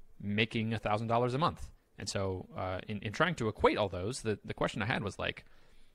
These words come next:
how can we put all these things in the same terms so that it's clear to me where it makes the most sense to be putting more money? And then Shai was like, "Christian, don't you run a business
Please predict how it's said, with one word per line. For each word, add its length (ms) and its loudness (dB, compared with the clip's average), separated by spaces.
how 160 6
can 100 -4
we 80 2
put 160 4
all 80 6
these 160 2
things 180 -2
in 80 -2
the 60 -2
same 280 0
terms 600 -2
so 200 0
that 180 -4
it's 200 -4
clear 300 0
to 60 2
me 300 -2
where 260 2
it 80 -4
makes 220 -6
the 80 -6
most 180 -4
sense 240 -8
to 60 -20
be 80 -8
putting 260 -8
more 120 -8
money? 260 -10
And 140 8
then 80 2
Shai 200 6
was 120 6
like, 320 4
"Christian, 360 2
don't 200 4
you 100 2
run 120 2
a 60 4
business 640 4